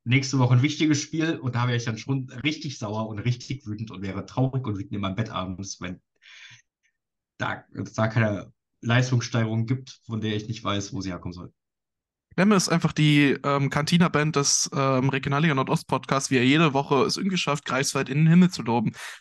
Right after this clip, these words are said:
Speaker 2: Deswegen, Klemme, erzähl uns doch mal ein bisschen was. Du besi-, weißt du, du sitzt so da,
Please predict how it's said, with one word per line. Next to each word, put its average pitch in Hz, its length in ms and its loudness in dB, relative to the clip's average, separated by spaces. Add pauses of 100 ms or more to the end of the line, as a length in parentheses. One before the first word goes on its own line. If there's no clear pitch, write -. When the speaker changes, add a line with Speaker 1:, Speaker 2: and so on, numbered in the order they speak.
Speaker 2:
Deswegen, - 380 0
Klemme, 185 360 2 (220)
erzähl 220 340 4
uns 196 140 4
doch 143 100 -6
mal 131 140 -2
ein 123 80 0
bisschen 123 280 -4
was. - 220 -10 (1700)
Du 147 80 -14
besi-, 160 340 2
weißt 190 200 4
du, 185 40 4
du 160 60 4
sitzt 202 240 4
so 196 80 4
da, 185 460 4